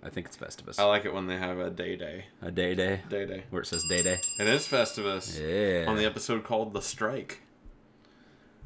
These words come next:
Speaker 2: What British holiday is named after a man who tried to blow up a government building? Guy Fawkes Day, Bobby Levin Day, Saint
Speaker 1: We
Speaker 2: David's
Speaker 1: know
Speaker 2: Day,
Speaker 1: what
Speaker 2: or Sadie Hawkins
Speaker 1: We
Speaker 2: Day?
Speaker 1: know what day it is.
Speaker 2: Pretty sure it's Guy Fawkes.
Speaker 1: Yeah.
Speaker 2: Isn't it?
Speaker 1: The no-, fifth of November, man.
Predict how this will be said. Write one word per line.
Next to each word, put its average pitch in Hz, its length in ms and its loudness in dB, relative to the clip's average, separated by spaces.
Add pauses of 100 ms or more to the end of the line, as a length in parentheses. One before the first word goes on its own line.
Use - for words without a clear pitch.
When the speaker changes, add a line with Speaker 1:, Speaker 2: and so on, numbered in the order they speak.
(320)
Speaker 2:
What 139 160 4
British 143 280 2
holiday 107 320 4
is 104 140 0
named 113 220 0
after 117 320 0
a - 20 2
man 127 360 0
who 107 80 -2
tried 135 320 0
to 101 80 4
blow 131 400 4
up 143 120 0
a 101 60 -2
government 123 560 2
building? 104 460 2 (440)
Guy 104 220 2
Fawkes 139 400 0
Day, 135 300 4
Bobby 107 340 0
Levin 127 400 2
Day, 123 220 0
Saint 87 340 -4
Speaker 1:
We 98 160 4
Speaker 2:
David's 80 200 2
Speaker 1:
know 78 60 0
Speaker 2:
Day, 120 280 4
Speaker 1:
what 69 80 0
Speaker 2:
or 92 80 0
Sadie 107 340 2
Hawkins 107 480 -4
Speaker 1:
We 110 140 10
Speaker 2:
Day? 101 80 8
Speaker 1:
know 82 80 4
what 78 160 -2
day 76 140 -2
it 76 120 -2
is. 76 220 -2
Speaker 2:
Pretty 214 140 4
sure 247 100 -2
it's - 80 -8
Guy 92 160 2
Fawkes. - 560 -6
Speaker 1:
Yeah. 80 580 2
Speaker 2:
Isn't 139 200 4
it? 135 180 -2 (180)
Speaker 1:
The 92 140 2
no-, 95 160 4
fifth - 300 2
of 120 40 4
November, 120 400 6
man. 117 340 4